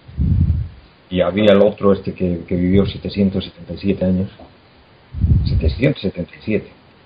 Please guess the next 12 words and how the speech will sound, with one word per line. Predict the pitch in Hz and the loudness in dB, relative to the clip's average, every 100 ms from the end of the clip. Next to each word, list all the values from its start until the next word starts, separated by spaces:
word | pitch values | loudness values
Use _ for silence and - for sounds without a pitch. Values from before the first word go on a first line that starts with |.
| _ _ _ - - - - | _ _ _ -20 -14 -6 2
Y | 95 87 | 4 4
se | - 95 | 2 2
supone | 92 - 120 113 | -2 2 4 4
que | 98 101 | 2 2
era | 98 | 4
el, | 92 85 - | 4 2 -8
el | 85 - | -10 -4
tipo | 110 - | -4 0
ese | 117 107 | 0 0
que | - | -4
inventó | 87 82 85 80 110 | -6 -4 -4 -2 0
el, | 107 85 82 78 | 2 2 -2 -6